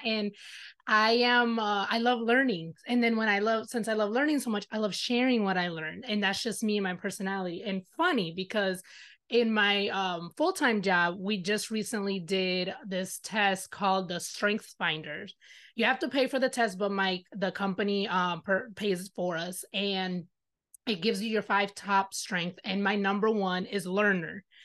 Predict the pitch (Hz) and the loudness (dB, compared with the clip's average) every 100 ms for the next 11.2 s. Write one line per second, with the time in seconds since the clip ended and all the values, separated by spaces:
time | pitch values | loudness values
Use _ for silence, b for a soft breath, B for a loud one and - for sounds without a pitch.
0 | b b - 214 202 214 - 202 196 190 | b b -4 -2 2 2 2 0 2 2
1 | 190 196 185 196 - 320 233 156 - b | 0 -2 -2 -2 4 4 4 0 -6 b
2 | b b 262 240 254 294 240 247 240 285 | b b 2 4 4 4 4 2 2 0
3 | 269 247 240 240 214 202 285 330 262 233 | 2 2 4 2 0 -2 0 0 0 0
4 | 208 202 - 247 262 262 269 220 196 190 | 0 -2 0 4 4 4 2 0 -2 -2
5 | 196 - 226 - 269 277 269 220 175 185 | -2 -2 -2 0 0 2 2 0 0 2
6 | 190 208 214 208 247 415 466 196 208 220 | 4 4 4 2 4 4 4 2 0 0
7 | 220 - - 349 294 220 214 233 240 196 | -2 -4 0 2 2 2 2 0 0 0
8 | 226 233 285 233 247 233 220 226 - 233 | 0 0 -2 0 2 2 0 -2 -4 0
9 | 220 214 196 190 202 185 160 165 190 196 | 0 2 0 2 2 2 -2 -4 -4 -2
10 | 185 196 180 185 185 196 240 254 233 214 | -2 -2 -2 -2 0 2 2 4 4 4
11 | 214 | 2